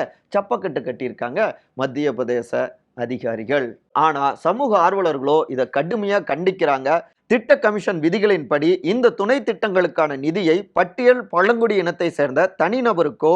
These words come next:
குடும்பத்துக்கோ நேரடியாக பலனளிக்கும் வகையில்தான் பயன்படுத்த வேண்டும். மேலும் மற்ற திட்டங்களுக்காக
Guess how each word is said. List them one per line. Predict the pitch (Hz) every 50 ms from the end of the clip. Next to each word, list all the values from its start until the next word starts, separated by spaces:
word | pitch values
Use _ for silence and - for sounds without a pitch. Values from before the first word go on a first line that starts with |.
| 185 - - _ _ _ -
குடும்பத்துக்கோ | - 254 311 294 269 262 262 262 254 - 202 233 202
நேரடியாக | 156 160 196 240 247 226 208 202 185 180 196 214 -
பலனளிக்கும் | - 151 175 202 208 202 202 185 165 - - 156 139
வகையில்தான் | 123 135 147 156 190 196 180 147 120 139 165 220 233 _ _ _
பயன்படுத்த | - 143 147 156 160 139 143 127 120 - - 175
வேண்டும். | 147 135 135 135 127 123 120 160 165 147 131 117 - _
மேலும் | - 135 143 175 208 190 160 180 208
மற்ற | 160 147 156 - - 254 240
திட்டங்களுக்காக | - 214 190 - 247 247 233 226 196 160 - 160 147 147 190 220